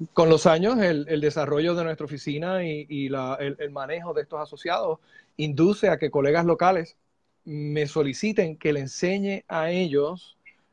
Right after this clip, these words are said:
lo que yo había aprendido de mis maestros, y ahí desarrollamos, eh, Pivot Point Management, que es nuestra compañía de consultoría, eh, y seminarios aquí en Puerto Rico. Con los años, eh,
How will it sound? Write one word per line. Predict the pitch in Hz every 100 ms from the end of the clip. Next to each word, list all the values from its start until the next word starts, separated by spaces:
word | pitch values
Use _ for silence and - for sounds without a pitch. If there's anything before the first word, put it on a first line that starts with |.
| -
lo | 147 143
que | 147
yo | 151
había | 160
aprendido | 156 151 147 151
de | 139
mis | 135
maestros, | 135 175 233 - 151 160 _ _ _ _ -
y | 160
ahí | 151 151
desarrollamos, | 165 165 165 160 143 131 135 143 139 - _ _
eh, | 147 131 127
Pivot | 127 143 143
Point | 151 151
Management, | 135 135 147 214 262
que | -
es | 143
nuestra | 147 147
compañía | 151 139 143 143 143
de | 147
consultoría, | 151 139 147 127 131 123 160 - _ _ _ _ -
eh, | 143 143 139 135 131 123 - _ _ _ _ _ _ _ _ _ -
y | 143
seminarios | - 143 135 139 156 127 110 - - -
aquí | 127 135 127
en | 127
Puerto | 147 135 151
Rico. | 185 175 156 165 _ _ _ _ _ _
Con | - 160 151 151
los | 147 -
años, | 175 185 190 190 - _ -
eh, | 156 147 147 143 139 139 135 131